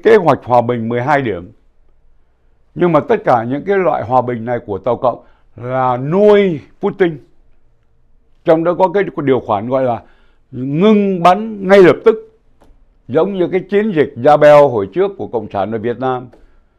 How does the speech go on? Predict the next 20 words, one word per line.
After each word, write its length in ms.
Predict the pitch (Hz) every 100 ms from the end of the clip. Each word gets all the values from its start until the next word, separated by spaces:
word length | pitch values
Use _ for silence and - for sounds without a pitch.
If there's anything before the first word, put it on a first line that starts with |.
| _ _ _ _ _ _ _ _ _ _
Ai 200 | - 151
đóng 180 | 170 185
quân 180 | 170 143
ở 100 | 110
đâu, 280 | 127 135 143
có 100 | 156
việc 240 | 127 98
đóng 200 | 127 156
ở 60 | 117
đó. 280 | 107 127 151
Cho 80 | 170
nên 160 | 143
thời 120 | 131 110
đó 160 | 120
mới 140 | 156 180
có 100 | 185
cái 100 | 208
màn 360 | 190 151 120 113
gọi 140 | 113
là 160 | 117